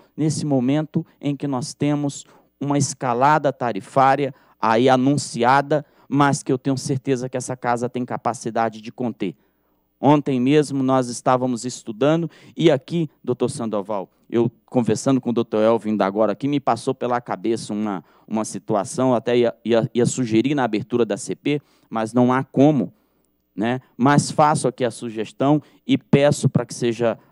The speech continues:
o doutor Dana, nosso secretário-geral, conseguindo em ata, a, ou caso os diretores concordem,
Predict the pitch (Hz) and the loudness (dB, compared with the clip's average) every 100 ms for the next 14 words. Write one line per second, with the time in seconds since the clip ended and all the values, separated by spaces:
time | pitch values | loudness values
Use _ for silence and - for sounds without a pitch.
0 | _ 110 113 110 104 95 110 123 113 98 | _ -8 -6 -2 0 2 4 4 4 2
1 | - 107 - 110 107 101 - - 107 98 | 0 -2 -2 -4 -4 -6 -10 -6 -4 -2
2 | 104 104 104 - 120 - 107 127 135 107 | -2 0 0 0 0 -2 -2 2 2 2
3 | 117 143 - 101 _ _ _ - 104 - | 0 -2 -2 -10 _ _ _ -6 -4 -4
4 | - 104 143 147 - - _ _ - 113 | 0 6 8 8 4 -4 _ _ 0 2
5 | 113 104 - 98 98 107 95 113 104 - | 2 -2 -10 -10 -4 -2 0 0 -2 -2
6 | 104 - 139 151 | -4 2 2 2